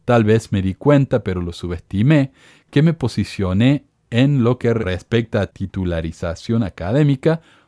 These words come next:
por encima de mis jefes. Mi jerarquía salarial sobrepasó a la de mis directores en un cien por ciento. A partir de ese momento, aconsejé a mis compañeros de trabajo, otros coordinadores del sei,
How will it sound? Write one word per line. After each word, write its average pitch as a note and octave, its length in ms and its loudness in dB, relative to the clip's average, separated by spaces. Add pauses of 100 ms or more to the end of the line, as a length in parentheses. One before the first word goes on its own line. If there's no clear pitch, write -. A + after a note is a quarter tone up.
(160)
por A2+ 180 0
encima C3+ 500 2
de G2+ 120 0
mis E2 180 -6
jefes. - 680 0 (460)
Mi G2+ 80 0
jerarquía G#2 600 2
salarial A#2+ 500 2
sobrepasó G2+ 960 -2
a E3 60 4
la B2+ 120 2
de G#2 100 0
mis F#2 180 -2
directores G2+ 760 -2 (380)
en A2+ 140 2
un C3+ 140 2
cien A#2+ 240 -2
por G#2 180 -8
ciento. - 540 -16 (640)
A G2 140 -6
partir A#2 420 0
de A2+ 120 2
ese A2+ 180 -2
momento, C#3+ 680 2 (260)
aconsejé B2+ 640 0
a B2 40 2
mis B2+ 120 4
compañeros G#2 560 -2
de G#2 120 0
trabajo, G#2+ 760 -4
otros C#3 380 2
coordinadores G2 640 -2
del F2+ 160 -4
sei, C3 380 0